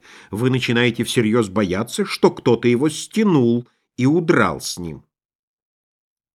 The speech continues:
Вспоминаю, как я однажды, катаясь по реке, сел в лужу. Конечно, в фигуральном смысле. Я совершал прогулку с одной девицей, моей кузиной с материнской стороны.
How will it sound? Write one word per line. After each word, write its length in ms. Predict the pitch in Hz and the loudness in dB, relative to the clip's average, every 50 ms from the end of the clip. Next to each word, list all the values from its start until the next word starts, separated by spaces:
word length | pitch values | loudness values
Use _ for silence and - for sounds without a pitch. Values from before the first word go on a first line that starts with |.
| _ _ _ | _ _ _
Вспоминаю, 580 | - - - - 143 143 147 147 147 139 131 127 | -14 -10 -2 0 2 2 4 2 2 2 2 0
как 180 | - 127 117 | 0 -2 0
я 120 | 131 135 127 | 2 2 2
однажды, 420 | 120 113 127 127 120 107 110 117 | 2 2 0 0 0 2 0 0
катаясь 420 | - - 113 120 120 110 104 - - | 0 0 0 0 0 0 0 -2 -2
по 120 | - 127 | 0 0
реке, 400 | 120 120 113 - - 226 214 - _ _ _ _ _ _ _ _ | 2 2 0 0 -2 -2 -2 -2 _ _ _ _ _ _ _ _
сел 380 | _ - - - 175 180 180 175 | _ -4 4 4 6 6 6 4
в 60 | 160 175 | 4 4
лужу. 480 | 165 139 104 78 73 - - - - _ _ _ _ _ _ _ _ _ _ _ _ _ | 4 4 4 2 0 -6 -14 -20 -20 _ _ _ _ _ _ _ _ _ _ _ _ _
Конечно, 260 | - 107 101 - 95 | -8 -6 -6 -6 -8
в 60 | - | -10
фигуральном 560 | - - 127 127 - - - 87 76 69 71 - | -6 -6 0 2 2 2 2 -2 -6 -10 -12 -14
смысле. 460 | - - 127 90 73 - - - - _ _ _ _ _ _ _ _ _ _ - | -10 -8 -8 -8 -8 -10 -14 -18 -20 _ _ _ _ _ _ _ _ _ _ -4
Я 200 | 180 214 254 247 | 0 0 0 2
совершал 460 | - 233 220 208 196 - 220 208 180 | 2 2 0 0 0 0 0 -2 -2
прогулку 1000 | - - 156 156 156 254 254 240 240 - 226 220 214 208 196 185 160 160 - _ _ _ _ _ _ _ _ _ | 0 0 0 0 0 -2 -4 -6 -4 -4 -2 -2 0 -2 -2 -4 -6 -12 -18 _ _ _ _ _ _ _ _ _
с 100 | - - | -6 -6
одной 220 | 214 202 202 202 175 | -4 -2 -2 -2 -2
девицей, 640 | 131 117 92 76 67 62 - - - - 117 135 196 | -2 -2 -2 -4 -4 -10 -14 -16 -14 -12 -12 -12 -10
моей 400 | 247 269 285 294 277 254 247 208 | -8 -6 -2 0 0 0 0 0
кузиной 560 | - - 170 131 113 135 180 185 170 160 139 | -2 -2 -4 -2 -2 -2 -4 -2 -2 -2 -4
с 80 | 123 139 | -4 -4
материнской 500 | 131 117 127 113 107 95 82 - - 92 | -4 0 0 0 0 0 -4 -6 -8 -10
стороны. 460 | - - - 82 71 57 - - - | -10 -8 -10 -12 -12 -12 -14 -20 -20